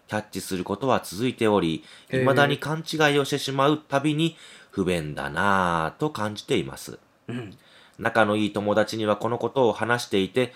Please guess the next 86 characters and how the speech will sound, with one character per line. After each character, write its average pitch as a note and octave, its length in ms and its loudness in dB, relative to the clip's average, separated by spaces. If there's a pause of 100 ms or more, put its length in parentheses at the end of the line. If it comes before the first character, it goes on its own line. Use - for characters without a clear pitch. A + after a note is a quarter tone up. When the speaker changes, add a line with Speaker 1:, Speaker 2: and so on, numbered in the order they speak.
(120)
Speaker 1:
分 G#2 200 0
か D#3 80 2
っ - 160 -8
て - 100 -2
く - 140 -8
れ F2 80 0
て E2+ 120 -6
い E2+ 100 2
る E2 40 -4
の E2 140 -4
で、 B2 200 2 (160)
笑 E2 240 2
っ - 80 -12 (120)
て E2+ 100 -6
く - 160 -6
れ F#2+ 100 2
る G2+ 100 0
の F#2+ 120 0
で G2 80 4
あ F2+ 80 4
り G2 100 0
が G#2+ 120 2
た B2 160 4
い A#2 100 0
な B2+ 160 2
ぁ A2+ 80 -2
と G#2+ 80 -2
も G#2 140 0
思 G#2+ 140 0
っ - 60 -14
て F#2 100 -2
い F2+ 80 -2
ま G2 120 -2
す。 - 220 -14 (480)
で A2+ 80 2
も G#2 160 2
も A#2+ 320 4
う - 20 0
あ G2 60 4
ん G#2+ 100 -2
な G#2+ 100 4
に G#2+ 140 -4
う A2+ 100 2
る C3 60 0
さ B2+ 140 -2
く - 80 -12
聞 - 60 -18
こ A#2 120 4
え A2+ 60 4
る A2 100 0
く B2+ 140 -2
ら A2+ 140 6
い、 C3 140 0 (360)
セ - 300 -2
ン C#3+ 120 -2
サ A2+ 220 4
ー A2 60 6
が A#2+ 120 4
過 G2+ 200 2
敏 B2 180 0
に C3+ 100 -2
な C#3+ 140 4
っ - 100 -4
て A#2+ 80 0
ほ B2+ 140 -2
し - 100 -6
く - 80 -8
な C3 160 2
い B2 80 0
と B2 140 0
も A#2 300 2 (260)
思 G#2+ 180 -2
わ A#2+ 120 6
な A2 120 4
い F#2+ 60 4
の F#2+ 100 4
で、 B2 220 2 (240)
こ A2 100 -2
の G#2+ 80 0
ま A#2 80 2
ま A#2 100 4
で G#2+ 80 4
い G2+ 60 0
た B2+ 140 2
い A2+ 80 0
な。 B2+ 220 2